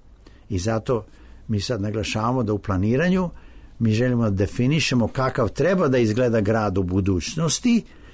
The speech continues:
i kakve, kakvo saobraćajno planiranje da radimo da bi došli do toga.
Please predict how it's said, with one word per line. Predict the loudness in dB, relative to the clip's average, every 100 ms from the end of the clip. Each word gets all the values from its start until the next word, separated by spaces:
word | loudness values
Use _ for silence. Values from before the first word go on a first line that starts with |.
| -8 0
i | 2 2 0 -4
kakve, | -2 -2 -2 -2 -2 -4 -20 -12
kakvo | -4 -2 0 0
saobraćajno | 0 2 2 0 0
planiranje | 0 2 2 2 2 2
da | 2
radimo | 2 2 2 2
da | 2 2
bi | 2
došli | 2 0 -2 -4
do | -2
toga. | -2 -4 -4